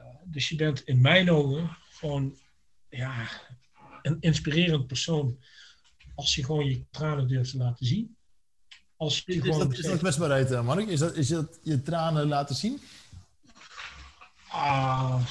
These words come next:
Speaker 1: ja, ja, het, het hoeft niet per saldo zo, hè. Je kunt ook tranen van geluk hebben, van, eh, eh, maar een kwetsbaarheid kan ook zijn, eh, eh, dat je, eh,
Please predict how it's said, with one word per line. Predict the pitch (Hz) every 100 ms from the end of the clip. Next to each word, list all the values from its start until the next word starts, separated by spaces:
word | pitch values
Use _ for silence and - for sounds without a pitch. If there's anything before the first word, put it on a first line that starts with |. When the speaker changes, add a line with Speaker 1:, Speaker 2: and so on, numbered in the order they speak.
| - - - -
Speaker 1:
ja, | 117 - 151 156
ja, | 139 139 151 123 -
het, | - 131 -
het | 139
hoeft | 175 127
niet | 170 135
per | -
saldo | - 170 185
zo, | - 139 120
hè. | 139
Je | 165
kunt | 170 143
ook | 127
tranen | 139 139 139 135
van | 139 131
geluk | 127 139 170
hebben, | 175 147 131 123
van, | 120 139 131
eh, | 127 127 120 - _ - - - - - -
eh, | 139 127 127
maar | 131 139 -
een | 131
kwetsbaarheid | 170 170 170 143 139 139
kan | 147
ook | 147 156
zijn, | - 147 135 151
eh, | 165
eh, | 143 143 156 156 151
dat | 151 143
je, | - 139 135 - _ _ _
eh, | 170